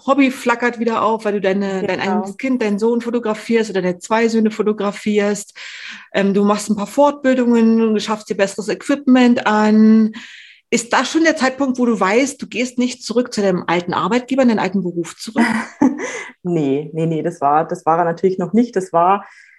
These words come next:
Speaker 2: das war erstmal so, ähm, m, es war, ja, ich hatte tatsächlich keinen richtigen Plan. Ich hab das
Speaker 1: Mhm.
Speaker 2: einfach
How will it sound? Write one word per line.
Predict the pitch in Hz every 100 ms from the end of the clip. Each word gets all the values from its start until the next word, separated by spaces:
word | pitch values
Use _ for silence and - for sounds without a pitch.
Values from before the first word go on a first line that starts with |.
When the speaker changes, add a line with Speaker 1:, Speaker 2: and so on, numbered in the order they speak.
| _ -
Speaker 2:
das | 208
war | 196 214 -
erstmal | 240 247 240 233
so, | 226 214 208 208 - -
ähm, | 202 196 202 202 196 196 208 _ - _ _ _ _ _ _ _
m, | 190 196 190
es | 180 185 -
war, | 156 170 180 -
ja, | - 151 151 214 240
ich | 190 -
hatte | 202 226
tatsächlich | - - 233 214
keinen | - 165
richtigen | 180 185 147 135
Plan. | - 131 127 -
Ich | - 247
hab | 240
das | 185
Speaker 1:
Mhm. | 190
Speaker 2:
einfach | 226 220